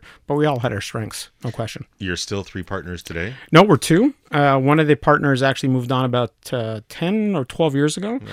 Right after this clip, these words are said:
Speaker 1: But
Speaker 2: early,
Speaker 1: th-
Speaker 2: earlier on.
Speaker 1: Earlier on, definitely. And it was simply because the business was getting too big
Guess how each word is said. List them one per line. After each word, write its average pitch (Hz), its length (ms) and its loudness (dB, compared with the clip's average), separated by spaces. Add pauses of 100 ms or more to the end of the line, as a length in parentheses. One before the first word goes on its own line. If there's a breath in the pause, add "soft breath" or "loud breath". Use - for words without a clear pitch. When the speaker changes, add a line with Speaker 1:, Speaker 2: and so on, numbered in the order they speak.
(140)
Speaker 1:
But 80 40 -10
Speaker 2:
early, 110 260 0
Speaker 1:
th- - 140 -8
Speaker 2:
earlier 110 380 -2
on. 71 200 -10
Speaker 1:
Earlier 190 400 12
on, 104 140 -2
definitely. 131 400 2 (240 loud breath)
And 170 200 6
it 180 120 2
was 160 160 0
simply 190 240 4
because 147 240 2
the 127 80 2
business 143 320 0
was 131 80 -2
getting 131 240 -4
too 139 140 -2
big 135 260 0